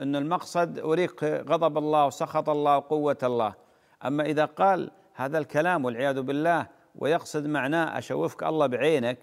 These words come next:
أعوذ بالله، نسأل الله العافية والسلامة. على زوجك أن يتوب وأن يستغفر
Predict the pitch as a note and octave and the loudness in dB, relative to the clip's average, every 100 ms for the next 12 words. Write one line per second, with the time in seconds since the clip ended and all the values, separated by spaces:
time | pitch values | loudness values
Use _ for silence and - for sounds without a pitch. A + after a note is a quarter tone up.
0 | - D#3+ F#3 B2 G#2 F#2 D2+ D#3+ - A#2+ | -4 0 0 0 -4 -6 -6 -6 -4 -4
1 | B2+ B2+ C#3+ A#2 G#2 C#3 E3 D#3+ F3+ F3 | -2 0 2 2 2 2 2 -2 -4 -4
2 | - E3+ E3+ E3 D#3 D3+ _ _ _ - | -4 0 2 2 0 -6 _ _ _ -12
3 | A2+ B2 A#2+ C#3+ C3+ B2 A#2+ A#2+ C#3 D3+ | -4 -2 0 0 0 -2 -2 -2 0 2
4 | D3 C3+ - _ _ _ - A2 A2 A#2 | 4 0 -6 _ _ _ -6 -2 0 -2
5 | - C#3+ C#3+ B2 C3+ C3+ | 0 0 0 0 0 0